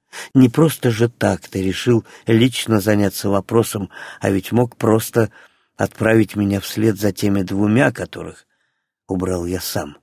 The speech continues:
Не отвечай, я точно знаю, что мог бы». «Мог», не стал отпираться я, «причём никто и никогда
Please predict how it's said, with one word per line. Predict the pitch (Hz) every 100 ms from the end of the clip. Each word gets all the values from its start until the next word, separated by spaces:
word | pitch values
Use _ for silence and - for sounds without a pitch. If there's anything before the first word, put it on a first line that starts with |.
| _ _ _ - -
Не | 135 127
отвечай, | 120 117 117 - 143 101
я | 95 95
точно | - 135 - 92 82
знаю, | 90 82 78 82 -
что | - - 80 _ _ _ -
мог | 101 110 87
бы». | 85 73 - _ _ _ _ _ _ _ _
«Мог», | - 123 131 - _ _ _ _ _
не | 110
стал | 101 - 104
отпираться | 95 - 95 92 -
я, | 95 90 87 - -
«причём | 117 117 - 151 143 117 _ _ _ -
никто | 131 143 127 - 165 143
и | 110
никогда | 117 120 - 117 107 127 123